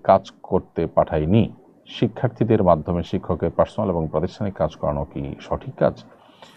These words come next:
আহ, ছাত্রদেরকে শেখাবার উদ্দেশ্যে শিক্ষা সংক্রান্ত কাজ যদি করানো হয়, যেটা তার শিক্ষা রিলেটেড,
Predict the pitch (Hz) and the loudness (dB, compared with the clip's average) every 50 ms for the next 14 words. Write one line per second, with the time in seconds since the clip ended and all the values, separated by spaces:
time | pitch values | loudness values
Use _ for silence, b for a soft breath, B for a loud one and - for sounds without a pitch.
0 | B B B B - 87 85 85 82 - - - _ _ - - 160 156 - 180 | B B B B 6 6 8 6 4 2 0 -6 _ _ 0 2 2 2 2 -2
1 | 170 175 165 156 - 156 - - - - - - 139 143 123 95 76 73 80 87 | -2 -2 0 0 0 -2 0 0 -2 0 2 2 4 4 4 4 4 0 -2 -4
2 | - - - 127 - - - 156 - - - - 156 139 127 - - 120 101 98 | -4 -2 -4 -4 -2 -2 -4 -4 -4 -6 -6 0 0 0 0 0 2 2 2 2
3 | 92 - 123 135 143 135 - 143 117 - 101 85 80 73 73 - 82 80 76 - | 4 4 4 4 4 2 0 0 2 4 6 6 4 4 2 -2 -2 -2 -2 -2
4 | 71 73 71 71 - - 76 69 - _ _ _ _ - 123 127 123 117 110 104 | -2 -2 -4 -4 -6 -6 -8 -10 -10 _ _ _ _ -2 2 2 4 4 4 2
5 | - - - - - - - 90 87 90 107 113 92 - 76 | 2 0 -12 -12 -10 -6 -4 0 2 4 4 4 4 2 -2